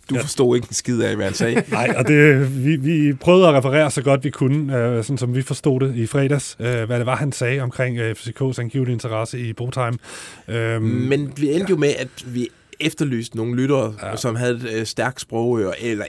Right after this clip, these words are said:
Speaker 1: eventuelt var norske, og der er flere, der har meldt ind.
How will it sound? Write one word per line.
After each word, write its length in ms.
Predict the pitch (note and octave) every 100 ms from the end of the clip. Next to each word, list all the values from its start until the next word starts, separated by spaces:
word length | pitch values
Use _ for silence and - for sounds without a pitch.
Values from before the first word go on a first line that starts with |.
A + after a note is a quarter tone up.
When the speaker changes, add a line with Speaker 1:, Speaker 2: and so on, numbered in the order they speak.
| -
Speaker 1:
eventuelt 400 | G#2+ A#2 C3 A#2
var 100 | A#2
norske, 500 | A2+ G#2 A2+ - -
og 140 | G2+
der 60 | G2
er 80 | G2+
flere, 320 | - A#2+ B2+
der 120 | A2
har 120 | G2+
meldt 280 | G2+ G2+ G2+
ind. 240 | A2+ A2